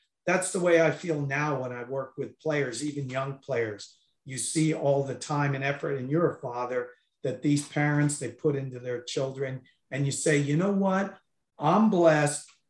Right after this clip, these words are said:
to have the opportunity to possibly affect a young person in a positive way." And for me, I've been doing this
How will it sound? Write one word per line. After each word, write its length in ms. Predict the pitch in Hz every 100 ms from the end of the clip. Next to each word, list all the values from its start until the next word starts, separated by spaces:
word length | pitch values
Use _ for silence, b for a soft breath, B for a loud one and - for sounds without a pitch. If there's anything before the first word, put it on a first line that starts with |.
| -
to 80 | 131
have 240 | 135 185
the 180 | 196 180
opportunity 1080 | 165 160 170 143 - 147 143 131 135 135 - _ _ -
to 100 | - -
possibly 880 | - - 208 214 - 170 165 165 147
affect 500 | - 151 143 - 135
a 40 |
young 340 | 131 147 147
person 480 | 147 151 139 - 143
in 120 | 135
a 40 | 123
positive 640 | - 147 143 135 135 127
way." 440 | 127 131 127 127 127 b b b -
And 240 | 135 117 - _ _ _
for 160 | 151
me, 380 | 143 165 185 185
I've 140 | 165 143
been 160 | 143
doing 260 | 147 147 147
this 420 | 143 139 - -